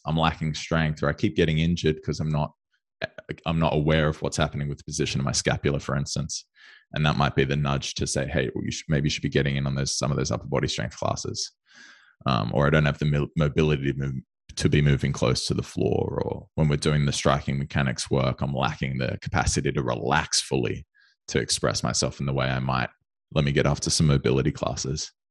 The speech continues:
So obviously they're intended to complement each other, but you, you, you're always gonna get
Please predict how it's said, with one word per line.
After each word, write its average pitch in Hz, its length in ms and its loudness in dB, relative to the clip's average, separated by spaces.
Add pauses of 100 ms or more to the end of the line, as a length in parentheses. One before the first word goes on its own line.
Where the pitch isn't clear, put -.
So - 120 2
obviously 87 240 4
they're 85 120 8
intended 76 300 2
to 69 80 -4
complement 80 400 0
each 78 140 0
other, 95 160 4
but - 100 -4
you, 80 220 -2
you, 80 200 0
you're 85 220 0
always 78 260 2
gonna 76 160 -4
get 67 280 -4